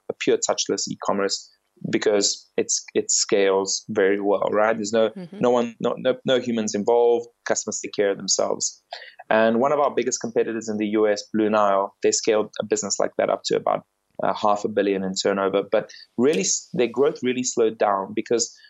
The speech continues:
Speaker 1: what they required, uh, and the,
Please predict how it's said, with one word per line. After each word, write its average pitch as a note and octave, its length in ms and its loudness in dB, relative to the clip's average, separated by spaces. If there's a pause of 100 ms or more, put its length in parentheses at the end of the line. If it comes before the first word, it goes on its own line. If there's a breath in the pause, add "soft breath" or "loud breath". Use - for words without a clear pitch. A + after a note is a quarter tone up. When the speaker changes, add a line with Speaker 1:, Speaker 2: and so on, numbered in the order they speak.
(120)
Speaker 1:
what A#2+ 360 0
they G2+ 400 0
required, A#2 760 0 (240)
uh, A#2+ 60 0
and A#2 180 -2
the, A2+ 60 -2